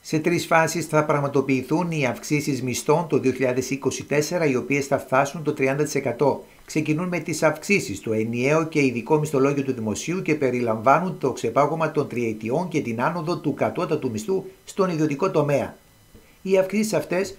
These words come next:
συμπαρασύρουν σειρά επιδομάτων που εξαρτώνται από το βασικό μισθό ή το μισθό κλιμακίου. Από την πρώτη Ιανουαρίου δύο χιλιάδες είκοσι τέσσερα, οι βασικοί μισθοί όλων των δημοσίων υπαλλήλων, ανεξαρτήτως επίπεδου εκπαίδευσης, ετών προϋπηρεσίας και οικογενειακής κατάστασης,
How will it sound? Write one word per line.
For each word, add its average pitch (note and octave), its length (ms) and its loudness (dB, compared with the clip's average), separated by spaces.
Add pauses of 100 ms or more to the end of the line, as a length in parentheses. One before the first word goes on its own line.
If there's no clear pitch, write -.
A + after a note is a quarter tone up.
συμπαρασύρουν E3 800 -2
σειρά D#3+ 300 0
επιδομάτων C3 720 0
που D3+ 80 0
εξαρτώνται C#3+ 600 -2
από C#3 180 0
το A2+ 100 -2
βασικό A2 340 -2
μισθό A#2 320 2
ή D#3 80 2
το D3+ 140 -2
μισθό A#2 320 -2
κλιμακίου. B2+ 640 0 (840)
Από B2 240 -4
την A2 140 -8
πρώτη D3+ 260 4
Ιανουαρίου C3 400 0
δύο D3 120 -2
χιλιάδες C#3+ 300 -2
είκοσι - 260 -6
τέσσερα, F3 480 0 (140)
οι E3 120 -6
βασικοί D3+ 380 -2
μισθοί E3 300 -6
όλων E3+ 320 2
των B2 200 0
δημοσίων A2 460 -6
υπαλλήλων, D3+ 560 0 (200)
ανεξαρτήτως D3+ 1000 -2
επίπεδου D3 560 0
εκπαίδευσης, D3 680 -2 (200)
ετών D#3+ 340 0
προϋπηρεσίας D3 600 0
και D3 100 -2
οικογενειακής B2 520 -4
κατάστασης, D3 760 -2